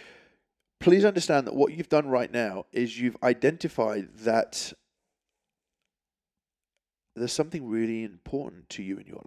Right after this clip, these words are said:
life. And so many people go through life just saying, "Well, I'll, I'll do this. And then I'll see what everybody else is doing and I'll just follow that."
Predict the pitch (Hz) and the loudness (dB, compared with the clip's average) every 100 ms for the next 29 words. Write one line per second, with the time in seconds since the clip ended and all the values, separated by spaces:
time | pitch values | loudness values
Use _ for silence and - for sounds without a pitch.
0 | - - - - _ _ _ _ _ _ | -18 -20 -20 -20 _ _ _ _ _ _
1 | 120 - 151 165 160 135 127 123 123 117 | -8 2 2 2 -2 -4 4 2 4 4
2 | 117 117 - 120 110 - _ _ - - | 4 4 2 -4 -4 -10 _ _ -4 2
3 | 120 113 113 113 110 _ _ _ _ _ | 2 2 4 4 2 _ _ _ _ _
4 | _ _ 113 113 - - - 117 110 117 | _ _ 4 4 0 -12 2 2 4 0
5 | 110 107 - - - _ _ _ _ _ | 4 2 2 -10 -16 _ _ _ _ _
6 | _ _ _ _ _ _ _ _ _ - | _ _ _ _ _ _ _ _ _ -8
7 | 113 110 104 101 101 - 120 110 110 101 | -4 0 2 2 0 -4 0 2 0 0
8 | 107 113 110 98 107 107 104 107 104 101 | 2 2 0 -4 0 0 -2 -4 -4 -4
9 | 101 - _ - 107 104 151 127 - | -10 -10 _ 0 2 4 2 0 -8